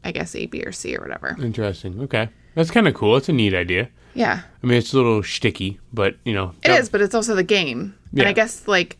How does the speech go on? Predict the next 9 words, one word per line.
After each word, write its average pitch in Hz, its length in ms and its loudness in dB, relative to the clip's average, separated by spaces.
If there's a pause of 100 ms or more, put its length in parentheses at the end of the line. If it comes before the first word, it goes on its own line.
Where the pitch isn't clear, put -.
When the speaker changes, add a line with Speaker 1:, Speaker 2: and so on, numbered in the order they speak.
Speaker 1:
it 185 140 -4
stayed 220 400 -2
pretty, 190 400 -4 (160)
well, 165 300 -2 (120)
obviously - 420 -4
it - 60 -6
stayed - 260 -6
pretty 165 200 -6
true 165 420 -6